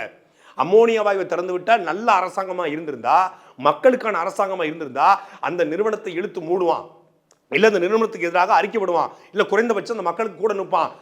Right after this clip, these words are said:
ஆனா தமிழ்நாடு அரசு என்ன பண்ணுது? போராடுகிற மக்களை சா-, அமைதிப்படுத்த, போராடுகிற மக்களை ஒடுக்க தன்னுடைய எம் எல் ஏ சங்கர் அனுப்பிச்சு விட்டு பேச்சுவார்த்தை நடத்துது. இது வரைக்கும் மக்கள் போராடிட்டு இருக்கான், இருபத்தஞ்சு நாளா போராடிட்டு இருக்கான், எந்த விதமான நடவடிக்கையும் இல்ல.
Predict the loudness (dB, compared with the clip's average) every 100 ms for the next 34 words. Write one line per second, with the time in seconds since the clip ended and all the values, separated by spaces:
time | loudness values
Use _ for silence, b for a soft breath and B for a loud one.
0 | B -2 0 0 0 -2 -4 -2 -2 -2
1 | -4 -6 -4 -2 -4 -6 B _ 4 6
2 | 8 6 4 -2 -4 -6 -2 0 0 -4
3 | 0 2 4 2 -2 B B 4 6 4
4 | 0 -6 -6 -4 -4 0 4 6 4 2
5 | -2 -2 -2 0 0 0 -2 -4 -2 -2
6 | 0 0 0 -4 -6 -2 0 0 B B
7 | 0 2 2 2 0 -4 -8 0 2 4
8 | 4 2 0 -8 -10 -12 -16 b b -2
9 | 4 6 4 4 0 0 -2 -2 -2 -2
10 | -2 -6 -4 0 0 0 -2 2 2 0
11 | -6 -6 0 0 0 B -4 -2 0 0
12 | 0 0 2 2 2 -2 0